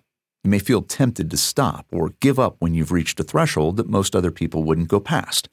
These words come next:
That gives you an excuse not to push yourself as hard as you need to, if you really want to put yourself in the top five percent of music producers.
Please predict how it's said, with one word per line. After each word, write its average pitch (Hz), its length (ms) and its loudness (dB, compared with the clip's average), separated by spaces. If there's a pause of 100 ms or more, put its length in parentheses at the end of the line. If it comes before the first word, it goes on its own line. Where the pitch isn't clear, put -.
(600)
That 165 140 2
gives 208 180 0
you 127 80 2
an 101 60 2
excuse 107 440 0
not 127 260 2
to - 60 -4
push 90 220 0
yourself 82 380 2
as 80 80 -2
hard 85 200 2
as 76 120 -2
you 82 80 2
need 131 260 2
to, - 260 -2 (300)
if - 140 -14
you - 180 -14
really 104 220 4
want 92 240 2
to 71 40 -2
put - 280 0
yourself - 560 -2 (160)
in 58 80 -8
the - 40 -8
top 82 300 -2
five 78 300 -2
percent 80 400 -2
of - 100 -16
music 107 300 0
producers. - 560 -6